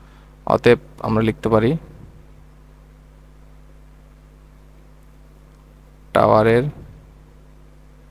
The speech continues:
উচ্চতা আমাদের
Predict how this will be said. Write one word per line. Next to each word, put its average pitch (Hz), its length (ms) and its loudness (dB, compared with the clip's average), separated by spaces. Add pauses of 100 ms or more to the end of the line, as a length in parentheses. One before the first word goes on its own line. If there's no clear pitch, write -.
(2250)
উচ্চতা - 540 -4
আমাদের 107 300 0